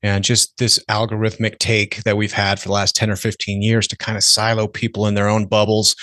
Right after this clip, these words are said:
and really get 'em worked up and actually just reward them for getting worked up. Of course, they're all getting worked up digitally, which is a,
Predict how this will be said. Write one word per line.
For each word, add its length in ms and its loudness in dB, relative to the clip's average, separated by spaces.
and 260 0
really 240 4
get 160 4
'em 140 2
worked 300 -2
up 240 -2
and 280 2
actually 420 2
just 320 0
reward 640 2
them 480 0
for 160 0
getting 460 4
worked 340 -6
up. 240 -2
Of 100 -12
course, 280 2
they're 200 2
all 240 6
getting 360 2
worked 280 -2
up 220 0
digitally, 520 2
which 180 0
is 220 2
a, 120 -6